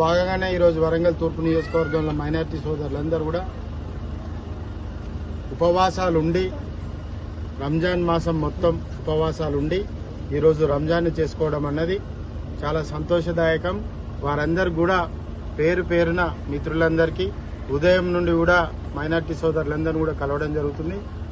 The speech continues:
వారందరికీ రంజాన్ శుభాకాంక్షలు తెలియజేసుకుంటూ, ముఖ్యంగా వారందరికీ ఈద్ ముబారక్ తెలియజేసుకుంటూ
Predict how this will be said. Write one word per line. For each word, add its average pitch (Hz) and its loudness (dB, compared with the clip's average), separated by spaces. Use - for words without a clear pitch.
వారందరికీ 175 -2
రంజాన్ 170 2
శుభాకాంక్షలు 165 0
తెలియజేసుకుంటూ, 165 2
ముఖ్యంగా 180 2
వారందరికీ 180 4
ఈద్ 165 -2
ముబారక్ 175 4
తెలియజేసుకుంటూ 165 4